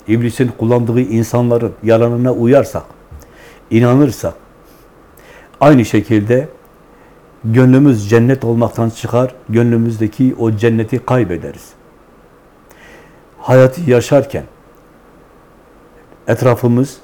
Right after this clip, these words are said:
bulunduğumuz yer cehenneme döner. Dolayısıyla gönlümüz de cehenneme döner. Cenneti kaybederiz, kendimizi kaybederiz,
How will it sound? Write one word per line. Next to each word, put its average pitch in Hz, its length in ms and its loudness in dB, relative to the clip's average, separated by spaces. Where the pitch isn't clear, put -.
bulunduğumuz 120 680 2
yer 127 160 0
cehenneme 117 600 0
döner. 80 360 -8
Dolayısıyla 117 460 2
gönlümüz 123 480 2
de 107 80 0
cehenneme 101 560 -4
döner. 107 340 -2
Cenneti 113 440 2
kaybederiz, 104 680 -4
kendimizi 113 460 0
kaybederiz, 107 600 -2